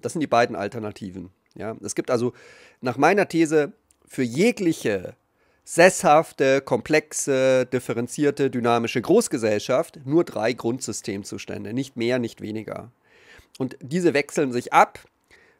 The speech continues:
und vor allem wechseln sich ab, äh, Aristokratie und Tyrannis. Ja. Aristokratie und, wie wir es neuzeitlich nennen, Diktatur wechseln sich ab. Die, die,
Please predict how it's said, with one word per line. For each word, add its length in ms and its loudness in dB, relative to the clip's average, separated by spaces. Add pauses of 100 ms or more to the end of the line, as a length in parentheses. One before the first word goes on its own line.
(300)
und 400 2
vor 240 -2
allem 240 6
wechseln 320 -2
sich 240 -6
ab, 320 0 (120)
äh, 340 2 (120)
Aristokratie 720 -6
und 120 -8
Tyrannis. 640 -10 (180)
Ja. 280 -18 (460)
Aristokratie 800 -6
und, 380 -8
wie 120 -8
wir 140 -2
es 220 -6
neuzeitlich 680 -4
nennen, 220 -8
Diktatur 480 -6
wechseln 340 -4
sich 160 -12
ab. 220 -10 (420)
Die, 340 -10
die, 300 -6